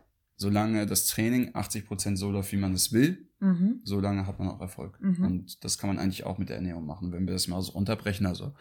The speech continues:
Speaker 1: wenn, ähm, Misses Jones oder, äh, Frau Müller so <laughs>
Speaker 2: <laughs>
Speaker 1: drei Mahlzeiten am Tag nimmt, morgens, mittags, abends, haben wir drei, mal sieben
Speaker 2: Mhm.
Speaker 1: sind einundzwanzig.
Speaker 2: Mhm.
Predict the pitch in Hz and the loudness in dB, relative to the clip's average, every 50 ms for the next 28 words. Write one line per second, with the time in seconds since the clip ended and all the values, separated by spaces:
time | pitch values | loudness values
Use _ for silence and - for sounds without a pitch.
0 | - - - - - - - _ _ - 92 90 90 90 87 82 82 - - - | -18 -20 -20 -20 -20 -20 -20 _ _ -4 -2 0 0 0 0 0 0 -2 -2 -4
1 | 92 92 82 85 87 95 92 - - - 92 95 92 - - - - - 90 95 | -4 -4 -2 -2 0 -2 -2 -4 -4 -2 0 0 2 0 -2 -4 -4 -2 -2 0
2 | 98 101 95 92 - - 87 87 87 82 82 80 - - - 82 82 85 80 - | 0 0 0 -2 -4 -6 -4 -4 -4 -6 -6 -8 -8 -8 -8 -8 -8 -10 -10 -10
3 | - 87 85 92 95 95 98 98 95 95 95 95 98 87 85 85 82 87 135 - | -10 -6 -2 -2 0 0 0 0 0 -2 -2 -4 -6 -6 -6 -6 -8 -8 -8 -2
4 | - 202 175 - 202 180 - 135 - - - - 196 196 - 202 185 - - - | 0 0 2 4 4 6 8 8 8 8 8 6 6 6 8 6 6 6 4 -6
5 | - - _ - 101 104 107 104 98 101 110 123 127 - 127 127 127 131 127 123 | -18 -14 _ -2 4 6 8 8 8 8 8 8 6 4 4 2 2 2 2 2
6 | 127 123 123 123 - - 123 123 113 - 98 98 95 92 - 95 - - - - | 2 0 -2 -2 -2 -4 -4 -2 0 2 2 2 2 0 -2 -4 -4 -6 -6 -4
7 | - 107 110 117 113 - 95 95 92 90 90 - - 104 113 120 131 143 - - | -2 -2 -2 -2 -2 -2 0 -2 -2 -2 -4 -4 -2 -2 -2 -2 -4 -6 -4 -2
8 | 98 95 92 92 98 110 92 - 98 101 113 101 - - 92 90 90 92 - - | 2 4 4 4 6 6 6 6 6 6 4 2 2 2 0 0 0 0 -2 -2
9 | 107 110 120 - 120 120 120 - 202 190 175 180 196 220 233 | -2 -2 -2 -2 -2 -4 -2 0 2 4 4 4 4 2 0